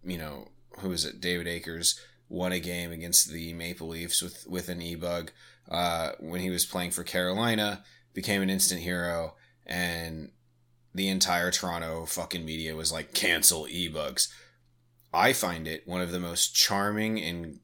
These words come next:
quirky things about the N H L. I mean, this is a regular motherfucker. Now, in this case, David Akers, he, he fucking drove the Zam for the rink, and they were like, "Yo, we need you." And he was like,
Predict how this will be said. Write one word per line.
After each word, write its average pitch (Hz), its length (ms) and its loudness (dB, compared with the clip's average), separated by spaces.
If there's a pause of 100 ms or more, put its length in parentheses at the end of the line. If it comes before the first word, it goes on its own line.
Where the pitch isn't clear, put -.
(320)
quirky 123 540 4
things 92 500 0 (220)
about 98 260 6
the 98 100 2
N 95 60 4
H 92 220 4
L. 80 180 -2 (340)
I 104 80 2
mean, 107 160 4
this 127 160 8
is 226 120 6
a 220 60 6
regular 110 500 4
motherfucker. 95 600 2
Now, 95 440 2 (280)
in 107 180 4
this 170 220 12
case, - 540 4 (460)
David 120 240 10
Akers, 110 540 4
he, 113 240 2
he 123 100 0
fucking 120 300 2
drove 95 240 2
the 85 60 -2
Zam 82 340 2 (300)
for 104 320 2
the 90 120 0
rink, 120 380 4 (420)
and 90 600 0
they 92 120 4
were 92 140 2
like, 87 300 0
"Yo, 120 420 4
we 90 160 -4
need 107 240 2
you." 127 320 0 (180)
And 90 440 0
he 95 100 0
was 92 220 2
like, 87 240 0